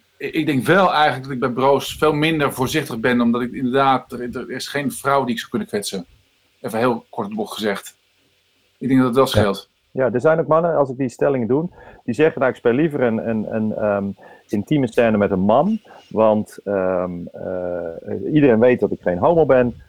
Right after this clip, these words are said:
Speaker 3: dus, eh, kan ik ook geen viezerik gevonden worden, want ja, ik doe het gewoon voor de scène.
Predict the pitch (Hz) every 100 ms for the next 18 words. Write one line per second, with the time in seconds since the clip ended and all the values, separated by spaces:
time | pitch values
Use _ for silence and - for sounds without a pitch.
0 | _ - 123 123 - - 117 123 113 110
1 | 107 110 107 113 - 95 - - 98 98
2 | 95 101 101 101 90 107 90 78 101 90
3 | 98 90 101 90 - 101 85 69